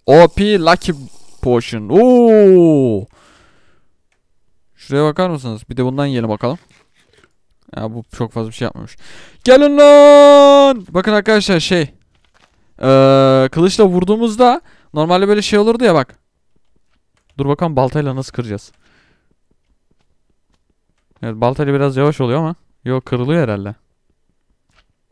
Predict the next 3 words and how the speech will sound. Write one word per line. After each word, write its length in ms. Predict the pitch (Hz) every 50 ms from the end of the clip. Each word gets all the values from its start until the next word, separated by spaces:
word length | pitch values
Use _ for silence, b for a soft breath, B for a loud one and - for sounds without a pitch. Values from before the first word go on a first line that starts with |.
| _ _ _ _ _ _ _ _ _ _ _ _ _ _ _ _ _ _ -
Bakayım. 300 | - - - 160 180 - _ _ _ _ _ _ _ _ _ _ _ _ _ _ _ _ _ _ _ _ _ _ _ _ _ _ _ _ _ _ _ _ _ _ _ _ _ _ _ _ _ _ _ _ _ _ -
Evet 200 | 170 143 113 -
tamam. 240 | - 139 117 95